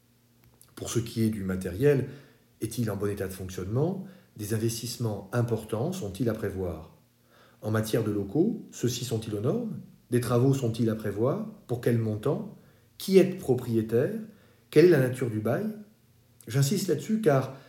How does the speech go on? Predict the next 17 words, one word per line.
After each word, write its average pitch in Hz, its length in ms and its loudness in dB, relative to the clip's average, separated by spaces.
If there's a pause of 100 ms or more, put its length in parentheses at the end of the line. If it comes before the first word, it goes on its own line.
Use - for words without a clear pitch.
(140)
l'analyse 143 320 4
du 123 100 -2
bail 151 220 4
est 120 120 0
impérative 120 680 0 (280)
afin 120 220 -2
de 131 80 0
ne 110 60 0
pas 139 140 -2
reprendre 123 480 -4
des 117 180 -2
engagements 113 440 -2
qui 139 140 -8
pourraient 120 220 -4
vous 92 220 -4
être 110 220 -4 (220)
préjudiciables. 92 760 -10